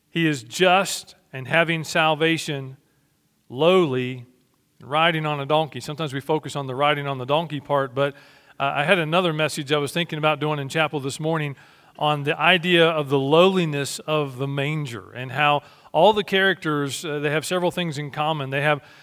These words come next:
uh, they, they're righteous, the Bible tells us. They were all afraid, the Bible tells us. Uh, they were all willing, uh, to be used by God, but all the characters of the Christmas story,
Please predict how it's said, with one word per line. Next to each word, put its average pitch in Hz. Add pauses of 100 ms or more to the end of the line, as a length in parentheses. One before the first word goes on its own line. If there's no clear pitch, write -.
(140)
uh, 143
they, 151
they're 151
righteous, 151
the 143
Bible 147
tells 156
us. 190
They 151
were 139
all 139
afraid, 165
the 156
Bible 151
tells 151
us. 185 (460)
Uh, 139
they 156
were 151
all 156
willing, 190
uh, 143
to 165
be 147
used 165
by 151
God, 156
but 147
all 185
the 190
characters 170
of 143
the 135
Christmas 147
story, 143